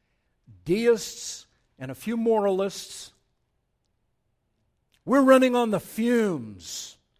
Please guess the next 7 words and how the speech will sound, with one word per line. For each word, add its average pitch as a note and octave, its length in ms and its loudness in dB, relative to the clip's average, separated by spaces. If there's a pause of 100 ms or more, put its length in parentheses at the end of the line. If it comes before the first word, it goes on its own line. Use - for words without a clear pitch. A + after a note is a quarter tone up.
(260)
And C#3+ 180 -10
when E3+ 140 -4
those A3 340 0
fumes A3+ 640 -4
run G3+ 320 -2
out, G3+ 560 -4 (680)
statism." C3 920 -8